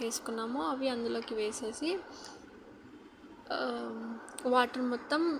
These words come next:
అందులోకి ఇంకేటట్టు చూసుకొని తర్వాత తీసేసాను. అయితే ఈ సాస్లు వేసిన వీడియో నేను తీయలేకపోయాను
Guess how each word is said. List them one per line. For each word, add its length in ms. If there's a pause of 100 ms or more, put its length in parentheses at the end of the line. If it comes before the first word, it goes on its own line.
అందులోకి 640
ఇంకేటట్టు 800 (140)
చూసుకొని 460
తర్వాత 400
తీసేసాను. 680 (400)
అయితే 160
ఈ 80
సాస్లు 500
వేసిన 280
వీడియో 400
నేను 280
తీయలేకపోయాను 1160